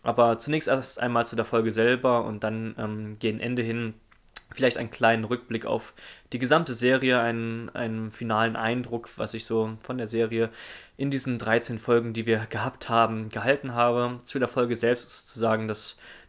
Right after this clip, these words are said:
rein inhaltlich es eigentlich von vornherein klar war. Wir sehen den Morgen, ähm,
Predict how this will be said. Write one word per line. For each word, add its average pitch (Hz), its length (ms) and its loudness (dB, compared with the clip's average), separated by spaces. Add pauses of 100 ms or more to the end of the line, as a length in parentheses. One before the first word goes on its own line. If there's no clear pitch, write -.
(140)
rein 120 220 6
inhaltlich 120 460 2
es 113 120 -4
eigentlich 113 240 -2
von 110 140 -4
vornherein 104 360 0
klar 117 300 2
war. 113 180 2
Wir 107 120 0
sehen 113 420 0
den 107 160 0
Morgen, 117 540 2 (480)
ähm, 110 400 0